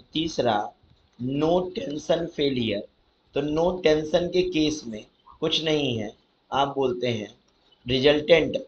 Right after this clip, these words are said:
R must, R must pass through, R must pass through the middle third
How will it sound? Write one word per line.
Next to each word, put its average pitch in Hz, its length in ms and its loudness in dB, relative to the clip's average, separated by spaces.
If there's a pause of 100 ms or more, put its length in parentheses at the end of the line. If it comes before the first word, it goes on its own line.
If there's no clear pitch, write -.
R 165 340 -2 (160)
must, - 400 -6 (960)
R 156 400 0
must 131 420 -4 (1000)
pass 147 320 0 (100)
through, 117 340 -4 (1800)
R 151 280 0
must 151 400 -4
pass 135 340 -4
through 110 220 -6 (840)
the 113 240 2 (680)
middle 135 540 0 (2500)
third 117 440 4